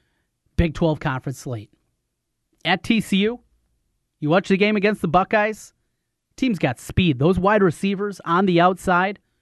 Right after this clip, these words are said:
yo. At Oklahoma State a week later, that game,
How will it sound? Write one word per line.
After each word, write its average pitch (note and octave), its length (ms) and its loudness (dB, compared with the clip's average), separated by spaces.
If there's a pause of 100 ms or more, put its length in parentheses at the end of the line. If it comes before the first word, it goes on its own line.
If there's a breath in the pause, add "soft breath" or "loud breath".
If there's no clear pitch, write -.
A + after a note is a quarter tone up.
(260)
yo. C3 300 -2 (1300)
At G#3 160 4
Oklahoma G#3 500 2
State G3+ 260 0
a F#3+ 40 0
week G3 200 -2
later, F#3+ 360 0 (800)
that F3+ 300 0
game, F3 360 0